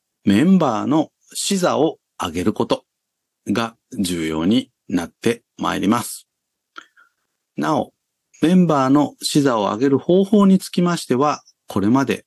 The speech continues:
何度も他のセッションでも申し上げておりますので、ここでは割愛をしてまいります。さて、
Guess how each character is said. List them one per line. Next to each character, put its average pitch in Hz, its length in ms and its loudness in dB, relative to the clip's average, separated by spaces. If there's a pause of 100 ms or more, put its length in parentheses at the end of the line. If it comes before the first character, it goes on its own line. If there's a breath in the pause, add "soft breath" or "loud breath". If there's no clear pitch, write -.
(220)
何 127 240 0
度 110 100 2
も 82 260 -4 (440)
他 - 220 -4
の 120 100 -2
セ 139 120 0
ッ - 20 2
シ - 180 -6
ョ 101 40 2
ン 92 60 2
で 107 100 0
も 98 140 0 (200)
申 110 60 -6
し - 20 -10
上 117 120 -4
げ 113 100 -4
て - 80 -6
お 98 80 2
り 98 80 0
ま 98 140 0
す - 120 -6
の 101 120 0
で、 135 300 -2 (120)
こ - 140 -6
こ 135 100 -6
で 104 100 0
は 120 240 -4 (120)
割 92 360 -6
愛 82 160 -6
を 120 260 -2 (160)
し - 120 -12
て 90 120 -4
ま 80 160 -6
い 80 60 -8
り 85 80 -4
ま 98 160 -2
す。 - 200 -14 (3000 loud breath)
さ - 180 -6
て、 - 240 -6